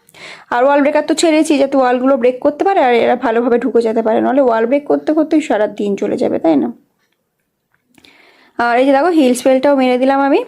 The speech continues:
দেখা যাক কী হয়। এটা কিন্তু একটা নতুন অ্যাটাক স্ট্র্যাটেজি টাউন হল এইটের।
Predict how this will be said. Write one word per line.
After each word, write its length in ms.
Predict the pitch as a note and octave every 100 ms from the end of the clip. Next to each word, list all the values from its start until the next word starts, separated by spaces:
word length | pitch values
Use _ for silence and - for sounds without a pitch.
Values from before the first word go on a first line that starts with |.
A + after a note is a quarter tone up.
| - _ _ _ _ _ _ _ _ _ _ _ _ _ _ _ _ - _ _ -
দেখা 160 | D#4
যাক 160 | D#4+ F4+
কী 160 | D4 C#4
হয়। 140 | C#4
এটা 120 | C4+
কিন্তু 240 | D#4 C#4+ D4
একটা 200 | D4+ E4
নতুন 380 | C4 B3+ D4 C#4+
অ্যাটাক 280 | A#3+ B3 C4
স্ট্র্যাটেজি 580 | - A3 - - - A3+ _
টাউন 220 | - - B3+
হল 160 | A#3 G#3+
এইটের। 360 | G3+ F#3+ -